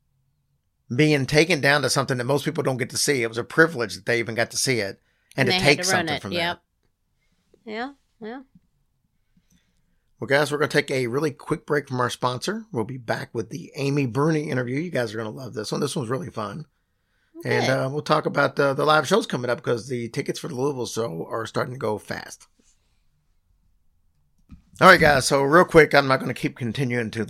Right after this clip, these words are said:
Speaker 1: make you hear my, uh, Brian Johnson A C D C voice.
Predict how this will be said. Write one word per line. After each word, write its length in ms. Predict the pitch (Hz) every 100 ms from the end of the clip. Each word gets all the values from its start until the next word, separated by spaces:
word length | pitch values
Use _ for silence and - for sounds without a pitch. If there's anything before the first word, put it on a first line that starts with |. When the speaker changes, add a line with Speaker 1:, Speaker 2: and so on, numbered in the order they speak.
| -
Speaker 1:
make 280 | 120 113 -
you 240 | 101 - -
hear 220 | 110 110
my, 180 | 101 101
uh, 340 | - - 117
Brian 400 | 123 110 104 104
Johnson 580 | 107 107 101 110 98 90 _ _ _ -
A 80 | 120
C 160 | - 104
D 100 | 110
C 160 | -
voice. 440 | 90 95 92 -